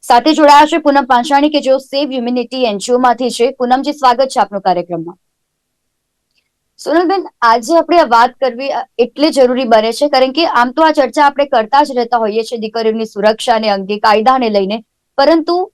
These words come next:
જ્યારે સતત આ પ્રકારની ઘટના બનતી હોય ને, તેમ છતાં પણ જો, અ, કાયદા ઉપર સવાલ ઉઠે, કારણ કે નરાધમોને કોઈ પણ પ્રકારનો કાયદાનો ડર નથી રહ્યો.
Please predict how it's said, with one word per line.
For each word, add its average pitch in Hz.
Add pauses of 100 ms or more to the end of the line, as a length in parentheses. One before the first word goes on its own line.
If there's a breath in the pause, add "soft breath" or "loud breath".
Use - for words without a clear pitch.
જ્યારે 254
સતત 302
આ 254
પ્રકારની 269
ઘટના 208
બનતી 214
હોય 247
ને, 233
તેમ 262
છતાં 247
પણ 262 (300 loud breath)
જો, 262
અ, 214
કાયદા 208
ઉપર 302
સવાલ 240
ઉઠે, 240
કારણ 240
કે 285
નરાધમોને 240
કોઈ 254
પણ 302
પ્રકારનો 262
કાયદાનો 233
ડર 214
નથી 190
રહ્યો. 180